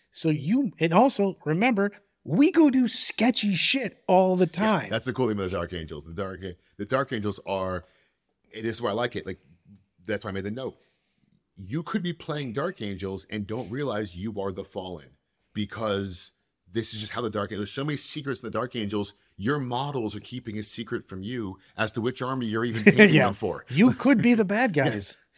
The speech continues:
Speaker 1: And being the good guys doesn't mean you don't do bad guy shit. I mean, it's, it's a real thing. And the thing is, is one of the, you know,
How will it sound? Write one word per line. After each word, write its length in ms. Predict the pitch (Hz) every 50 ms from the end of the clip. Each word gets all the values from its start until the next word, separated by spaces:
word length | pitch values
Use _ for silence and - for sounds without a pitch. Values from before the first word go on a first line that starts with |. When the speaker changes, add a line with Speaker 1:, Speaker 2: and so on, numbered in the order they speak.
| _ _ _ _ _ -
Speaker 1:
And 160 | 165 180 160
being 240 | 180 208 247 240 220
the 100 | 202 196
good 200 | 170 233 247 196
guys 320 | 180 170 175 175 170 147 127
doesn't 420 | 120 - 165 185 196 196 196 156
mean 220 | 160 185 202 202 185
you 120 | 180 185
don't 240 | 165 190 202 196 151
do 120 | 196 214 165
bad 360 | - - 131 139 170 175 165
guy 200 | 185 185 196 170
shit. 500 | - - - - 196 202 180 - - - - _ _ _ _ _ _ _ _ _ _ _ _ _ -
I 100 | 151 160
mean, 180 | 175 175 175
it's, 180 | 190 202 190 -
it's 220 | 196 190 180 -
a 120 | 233 220 -
real 500 | - 151 151 147 160 185 208 208 202 185
thing. 460 | 156 - - 226 240 233 165 123 - _ _ _ _ _ _ _ _ -
And 140 | 185 214
the 60 | 240 233
thing 200 | - 285 269 254
is, 160 | 254 214 208
is 160 | 214 190 - - _ _ _ _ _ _ _ _ _ _
one 220 | 165 180 220 240 254
of 220 | 240 208 185 170
the, 120 | 180 170
you 80 | 190 196
know, 240 | 208 196 180 175